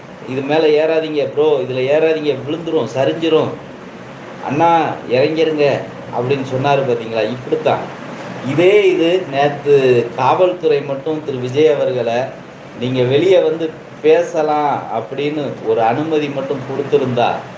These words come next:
நேத்து நிச்சயம் விஜய் அவர்கள் அதையும் செஞ்சிருப்பாரு. அது என்னன்னா, விஜய் அவர்கள் அந்த மரக்கடை பக்கத்துல போய் பேசும்போது மட்டும்தான் வெளியே வந்து பேசணும்னு காவல்துறை உத்தரவு.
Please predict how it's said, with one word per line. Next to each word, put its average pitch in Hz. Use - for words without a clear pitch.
நேத்து 117
நிச்சயம் 120
விஜய் 131
அவர்கள் 123
அதையும் 107
செஞ்சிருப்பாரு. 101
அது 104
என்னன்னா, 117
விஜய் 135
அவர்கள் 156
அந்த 151
மரக்கடை 143
பக்கத்துல 147
போய் 143
பேசும்போது 139
மட்டும்தான் 139
வெளியே 139
வந்து 135
பேசணும்னு 127
காவல்துறை 120
உத்தரவு. 92